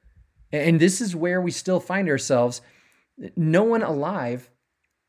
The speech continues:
had been, had crossed the threshold just one year ago. And in many ways, we're still in this place. We're still in this in-between world, in this no man's land.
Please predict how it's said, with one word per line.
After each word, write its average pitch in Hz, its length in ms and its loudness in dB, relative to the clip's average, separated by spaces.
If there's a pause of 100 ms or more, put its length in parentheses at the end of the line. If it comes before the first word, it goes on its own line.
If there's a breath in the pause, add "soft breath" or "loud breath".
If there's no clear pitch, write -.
(460)
had 127 320 -4
been, 170 500 0
had 165 240 -4
crossed 170 320 -2
the 160 80 -8
threshold 147 540 -4
just 156 220 -6
one 147 200 -4
year 143 220 -2
ago. 98 320 -10 (760)
And 175 100 2
in 156 180 2
many 202 180 2
ways, 175 320 2
we're 143 80 -2
still 175 400 -2
in 175 460 0
this 139 320 -4
place. 147 340 -2
We're 139 80 -6
still 175 320 -4
in 175 240 2
this 139 240 -2 (380 soft breath)
in-between 170 720 2
world, 120 260 -2
in 156 140 -2
this 139 140 -2
no 143 160 0
man's 113 300 -2
land. 92 300 -10